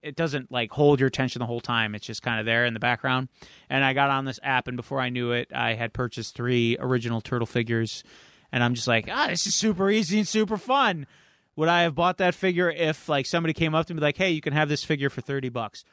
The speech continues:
Probably not, but the, I got suckered in, and it's cool 'cause, like, the person's talking as you're,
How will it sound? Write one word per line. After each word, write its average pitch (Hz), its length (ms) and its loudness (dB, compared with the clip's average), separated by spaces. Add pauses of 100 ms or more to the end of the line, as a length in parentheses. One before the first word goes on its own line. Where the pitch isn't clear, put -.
(100)
Probably 208 320 2
not, 170 320 2 (340)
but 170 280 2 (500)
the, 160 160 2
I 156 180 0
got 147 140 -2
suckered 190 440 2
in, 202 160 4
and 190 100 0
it's - 100 -4
cool 220 200 4
'cause, 165 180 0
like, 160 160 2
the 165 80 -6
person's 180 400 -2
talking 175 480 2
as 131 120 -2
you're, 131 100 -6